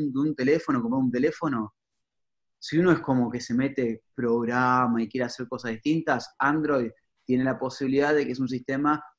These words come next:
un poquito más abierto. O sea que podés cambiar el orden de la aplicación en el teléfono,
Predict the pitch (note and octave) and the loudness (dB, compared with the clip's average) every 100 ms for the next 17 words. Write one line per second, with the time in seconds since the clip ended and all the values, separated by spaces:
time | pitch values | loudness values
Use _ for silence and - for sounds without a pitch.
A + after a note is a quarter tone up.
0 | - C#3 C3 C3+ C3 B2+ A#2 A2+ A2 F#2+ | -6 -4 -2 0 0 0 -2 -4 -4 -6
1 | - F#2+ _ - G#2+ - A2 G#2+ G#2+ G#2+ | -14 -20 _ -20 -16 -8 -8 -6 -8 -10
2 | - _ B2+ C3 C3 B2+ C3 C3 C3 C3 | -14 _ 2 2 4 4 6 6 4 4
3 | B2+ B2 A#2+ A#2+ A#2 A#2 C3+ B2 A2+ A#2 | 4 2 0 -4 -4 -4 -2 -2 0 0
4 | C3+ C3+ B2+ B2 B2 | -2 -2 -2 -2 -4